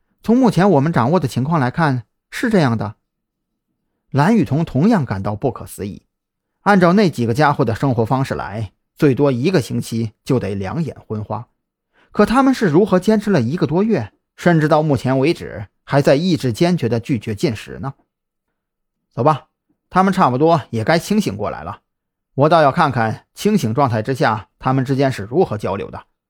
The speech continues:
张扬眼中闪过一抹金光，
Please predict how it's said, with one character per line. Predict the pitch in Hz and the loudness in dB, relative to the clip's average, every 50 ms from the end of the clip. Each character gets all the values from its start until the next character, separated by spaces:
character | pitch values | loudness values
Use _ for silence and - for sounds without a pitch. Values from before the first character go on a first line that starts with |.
| _ _ _ _ _ _ _ _ _ _ _ _ _ _ _ _ _ | _ _ _ _ _ _ _ _ _ _ _ _ _ _ _ _ _
张 | - - 151 160 156 147 | 0 2 2 4 4 4
扬 | 131 123 147 147 | 4 2 2 2
眼 | 135 107 92 92 101 | 2 0 0 -4 -4
中 | - - 143 147 147 123 98 - | -2 -2 0 0 0 -2 -4 -4
闪 | - - 127 104 107 107 | -4 -4 -2 -2 -2 0
过 | 123 139 143 | 0 0 0
一 | 135 120 | 0 -4
抹 | 95 69 - | -6 -8 -10
金 | - - 117 123 123 | -12 -10 -8 -6 -4
光， | - 131 120 123 | -2 -4 -4 -4